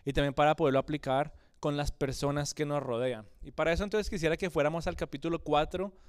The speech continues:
del versículo uno al versículo tres. Efesios capítulo cuatro, del versículo uno al versículo tres. Y Pablo entonces está hablando aquí y él dice: "Yo pues, prisionero del Señor,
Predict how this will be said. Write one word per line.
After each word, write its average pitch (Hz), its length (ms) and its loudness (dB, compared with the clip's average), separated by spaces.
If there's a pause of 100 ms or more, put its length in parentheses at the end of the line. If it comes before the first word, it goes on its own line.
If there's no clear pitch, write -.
(280)
del 156 160 0
versículo 156 500 0
uno 190 360 0 (500)
al 147 160 2
versículo 139 640 0
tres. 120 480 -4 (180)
Efesios 151 760 -2
capítulo 131 520 -4
cuatro, 151 480 0 (460)
del 120 120 -6
versículo 123 480 -4
uno 151 200 -2
al 139 60 -4
versículo 110 520 -4
tres. - 360 -12 (840)
Y 151 100 4
Pablo 180 280 8
entonces 202 380 -2
está 170 240 2
hablando 170 360 4
aquí 175 180 0
y 160 100 6
él 151 140 6
dice: 143 380 -2 (360)
"Yo 170 260 2
pues, 202 480 2 (160)
prisionero 165 680 2
del 190 160 0
Señor, 151 500 -4